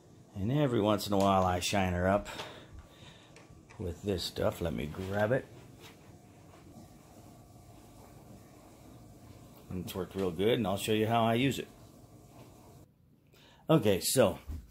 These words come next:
this is the mop I use. And I just got done mopping maybe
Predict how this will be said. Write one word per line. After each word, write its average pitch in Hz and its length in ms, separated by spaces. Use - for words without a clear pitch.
this 131 140
is 113 60
the 107 80
mop 92 280
I 87 100
use. 98 460
And 92 680
I 104 120
just 120 260
got 127 160
done 113 160
mopping 87 500
maybe 80 380